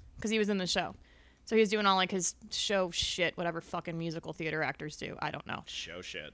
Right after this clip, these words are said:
Speaker 1: Show shit. <laughs> So we're sitting there. This might actually be my worst of the week, even though it wasn't a customer. <laughs>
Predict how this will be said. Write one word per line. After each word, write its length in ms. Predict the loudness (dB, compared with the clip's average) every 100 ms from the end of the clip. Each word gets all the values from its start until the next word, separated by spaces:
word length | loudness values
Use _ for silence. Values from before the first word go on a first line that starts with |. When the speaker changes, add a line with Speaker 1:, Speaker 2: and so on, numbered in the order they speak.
| -14
Speaker 1:
Show 260 | -4 -2 0
shit. 260 | -2 -6 -6
<laughs> 60 | -4 -2 -4 -6
So 300 | 0 6 8
we're 120 | 8
sitting 360 | 6 4 6 6
there. 140 | 6
This 140 | 4 4
might 80 | 2
actually 200 | 2 0
be 60 | 0
my 140 | 0
worst 200 | 0 -2
of 40 | -4
the 40 |
week, 140 | -6 -6
even 120 | -6
though 80 | -6
it 20 |
wasn't 180 | -4 -4
a 40 |
customer. 400 | -4 -4 2 6
<laughs> 60 | 6